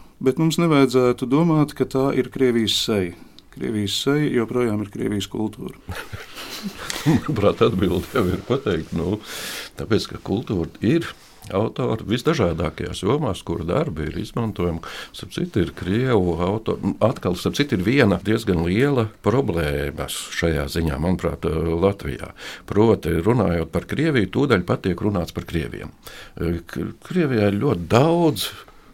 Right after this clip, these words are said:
Speaker 2: dažādu etnosu cilvēku, un, eh, nevajag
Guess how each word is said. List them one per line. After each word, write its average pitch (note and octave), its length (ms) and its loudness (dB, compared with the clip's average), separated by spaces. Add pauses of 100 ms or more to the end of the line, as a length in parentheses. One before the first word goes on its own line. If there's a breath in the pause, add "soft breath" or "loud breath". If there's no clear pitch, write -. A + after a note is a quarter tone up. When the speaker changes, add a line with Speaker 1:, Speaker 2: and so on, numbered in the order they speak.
(320 soft breath)
Speaker 2:
dažādu F#2 600 6
etnosu G2+ 560 2
cilvēku, G#2+ 720 0 (600 loud breath)
un, G#2+ 280 6
eh, G#2 240 4 (300)
nevajag C3 500 0